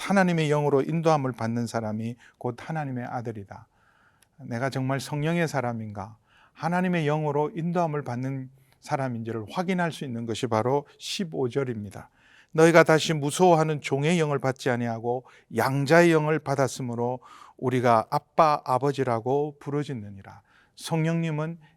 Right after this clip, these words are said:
양자의 영이래요. 우리로 하여금 하나님을, 하나님의 자녀 되게 하는 영이고, 하나님을 아빠, 아버지라고 부르게 하시는 분은 성령님입니다.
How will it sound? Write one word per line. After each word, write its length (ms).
양자의 540
영이래요. 480
우리로 380
하여금 320
하나님을, 600
하나님의 680
자녀 400
되게 260
하는 320
영이고, 460
하나님을 580
아빠, 580
아버지라고 840
부르게 400
하시는 460
분은 260
성령님입니다. 920